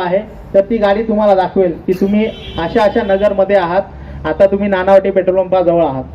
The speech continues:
हे गाडी दाखवते तुम्हाला. ज्युपिटरचं सर्वात, महिलांना सर्वात जास्त आवडणारं मॉडेल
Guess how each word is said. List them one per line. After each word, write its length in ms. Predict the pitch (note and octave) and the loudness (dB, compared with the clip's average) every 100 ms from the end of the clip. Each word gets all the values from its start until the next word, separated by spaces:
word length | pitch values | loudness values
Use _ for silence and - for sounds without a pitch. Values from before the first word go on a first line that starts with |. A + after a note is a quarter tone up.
| - | -2
हे 140 | D3+ F#3 | 0 2
गाडी 220 | F3 F#3+ | 2 2
दाखवते 380 | F3 E3 D#3 C#3+ | 0 2 0 0
तुम्हाला. 300 | C3 B2+ A#2+ - - - - - - - - - - - - - - - | -4 -6 -10 -14 -16 -16 -14 -14 -14 -14 -12 -8 -4 -2 0 2 4 4
ज्युपिटरचं 680 | F#3 A#3 A3+ A3 A#3 A3+ A3+ - - - - - - - - | 4 6 4 4 6 6 4 -4 -18 -18 -18 -20 -12 -6 2
सर्वात, 300 | G3 A3 A#3 - - - - - | 4 6 4 -2 -16 -20 -14 -4
महिलांना 460 | F3 G3 A3 A3 A3+ | 0 2 2 2 2
सर्वात 300 | G#3+ G#3+ A3 | 4 4 4
जास्त 260 | G#3 - A3 | 4 4 2
आवडणारं 480 | G3 G3+ G#3 G3 G3 | 4 4 4 2 2
मॉडेल 300 | F#3 F3+ | 2 0